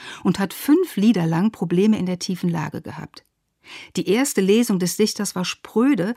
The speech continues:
das Publikum zwischendurch unruhig. Doch dann passiert plötzlich etwas. Zeilen wiederholen sich, Tempo zieht an, die Sprachen wechseln mitten im Satz und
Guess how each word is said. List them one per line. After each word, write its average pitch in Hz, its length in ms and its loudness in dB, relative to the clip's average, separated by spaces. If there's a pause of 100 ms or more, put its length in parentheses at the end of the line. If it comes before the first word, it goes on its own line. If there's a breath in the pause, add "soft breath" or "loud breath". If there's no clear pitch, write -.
(280 loud breath)
das 180 160 -6
Publikum 208 540 -6
zwischendurch 175 540 -8
unruhig. - 600 -12 (1500)
Doch 202 140 -6
dann 156 280 -14 (420)
passiert - 400 -6
plötzlich - 400 -14
etwas. - 400 -16 (1200 loud breath)
Zeilen 214 480 0
wiederholen 165 540 -4
sich, - 300 -12
Tempo 226 360 -2
zieht - 340 -6
an, 170 260 -4 (300 loud breath)
die 185 80 0
Sprachen 185 640 -2
wechseln 175 440 0
mitten 208 240 -2
im 170 120 0
Satz - 420 -6 (400 loud breath)
und 175 280 -4